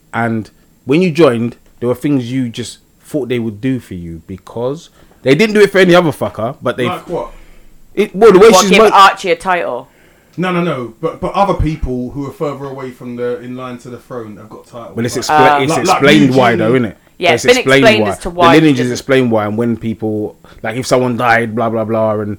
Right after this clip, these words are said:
Speaker 2: Yeah.
Speaker 1: and who this parent is. I get all of that, but I just
Speaker 2: Yeah.
Speaker 1: feel
Speaker 2: No,
Speaker 1: like
Speaker 2: it's janky, man.
Speaker 1: the
Speaker 2: I know what
Speaker 1: difference,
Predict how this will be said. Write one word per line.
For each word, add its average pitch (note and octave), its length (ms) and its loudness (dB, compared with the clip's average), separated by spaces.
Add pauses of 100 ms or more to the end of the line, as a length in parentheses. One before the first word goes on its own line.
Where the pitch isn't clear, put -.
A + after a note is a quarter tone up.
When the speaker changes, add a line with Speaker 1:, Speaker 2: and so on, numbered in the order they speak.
(160)
Speaker 2:
Yeah. G#2+ 160 -18
Speaker 1:
and A2+ 140 -4
who B2 120 0
this B2 160 -2
parent A#2+ 380 2
is. A2+ 220 -4 (160)
I F3+ 80 2
get G#3+ 160 4
all D#3+ 160 4
of A#2+ 80 0
that, G#2+ 180 -4
but C3+ 60 -2
I F3 160 6
just F3 180 0
Speaker 2:
Yeah. - 40 -8
Speaker 1:
feel E3 120 4
Speaker 2:
No, C#3+ 80 2
Speaker 1:
like C#3 140 6
Speaker 2:
it's E3+ 340 -4
janky, G#3+ 480 -2
man. C#3 80 -6
Speaker 1:
the - 0 -
Speaker 2:
I - 40 0
know D3 60 6
what - 20 0
Speaker 1:
difference, G3+ 140 6